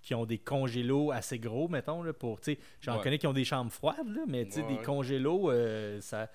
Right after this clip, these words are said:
Speaker 1: pardon, c'est parce que ça en prend, euh, pas mal, tu sais. Fait que là, la, la logistique de,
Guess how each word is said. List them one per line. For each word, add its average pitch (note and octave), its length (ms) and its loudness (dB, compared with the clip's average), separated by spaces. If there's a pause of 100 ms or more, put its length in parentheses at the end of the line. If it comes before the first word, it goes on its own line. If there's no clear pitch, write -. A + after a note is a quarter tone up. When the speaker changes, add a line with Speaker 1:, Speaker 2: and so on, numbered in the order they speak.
(580)
Speaker 1:
pardon, C#3 280 -4
c'est - 60 -20
parce A#2+ 140 -8
que - 40 -14
ça B2+ 100 -8
en A#2+ 200 -6
prend, C#3+ 340 -2
euh, A#2 120 0
pas B2 140 0
mal, C#3+ 260 -2
tu - 80 -16
sais. A3 80 -4
Fait F3+ 120 -2
que - 120 -4
là, D3 160 4
la, B2+ 160 0
la B2+ 160 2
logistique C3+ 600 0
de, C3+ 160 0